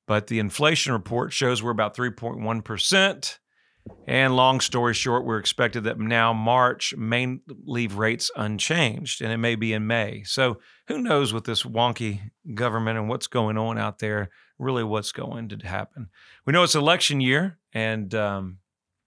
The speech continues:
more than likely there's gonna be some changes out there. But, um, what does it mean to the real estate market? What we're seeing in a dramatic format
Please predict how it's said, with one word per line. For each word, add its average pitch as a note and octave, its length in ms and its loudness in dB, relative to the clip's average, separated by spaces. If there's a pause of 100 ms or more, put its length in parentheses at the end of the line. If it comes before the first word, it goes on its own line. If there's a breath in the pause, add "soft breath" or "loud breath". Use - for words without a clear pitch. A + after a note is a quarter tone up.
(280)
more C3+ 220 2
than A#2+ 140 -2
likely A#2+ 340 2
there's A2+ 180 -2
gonna A#2+ 140 -2
be A#2+ 140 0
some A2 180 -2
changes C3 440 0
out A#2+ 220 2
there. B2+ 240 2
But, B2 280 0 (340 loud breath)
um, A2+ 440 0
what E3 140 -2
does E3+ 100 -2
it F3 60 -6
mean E3+ 100 -2
to D3+ 60 -2
the B2 60 0
real D3+ 140 0
estate C3 220 -2
market? B2 480 -4 (800)
What D#3 280 2
we're E3 180 4
seeing B2 360 2
in A2 100 0
a G#2+ 60 -2
dramatic B2+ 520 2
format G2+ 480 -4